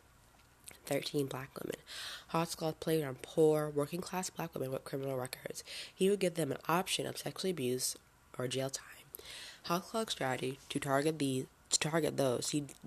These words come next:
deemed the most vulnerable in society. Poor Black women is not a new tactic. It's been used against Black women in the in this country since the time of chattel slavery, throughout the Cr-, Jim Crow era, and all the way to present.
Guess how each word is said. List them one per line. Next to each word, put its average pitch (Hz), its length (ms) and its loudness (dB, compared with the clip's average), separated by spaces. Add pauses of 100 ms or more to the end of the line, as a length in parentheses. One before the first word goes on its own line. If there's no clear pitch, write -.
deemed 139 260 8
the - 140 0
most 131 300 4 (180)
vulnerable 127 540 4 (400)
in 127 180 0
society. 123 560 -2
Poor 175 200 4
Black 180 280 0
women 131 300 0 (460)
is 135 120 2
not 131 240 2
a - 80 2
new 127 160 4
tactic. 123 460 -4
It's 127 220 -2
been 135 260 6
used 151 260 6
against 151 360 0
Black 139 200 -2
women 135 200 0
in 127 160 2
the 127 100 -2 (520)
in 135 140 4
this 139 160 4
country 127 380 0
since 131 240 2
the - 60 -8
time 123 240 -2
of 123 120 -2
chattel 127 320 -2
slavery, 120 520 2 (400)
throughout 135 260 4
the - 60 -10
Cr-, - 220 -8
Jim 131 280 2
Crow - 280 0
era, 117 260 2
and - 120 -2
all 127 160 0
the 127 80 2
way 127 100 4
to - 140 -4
present. - 380 -6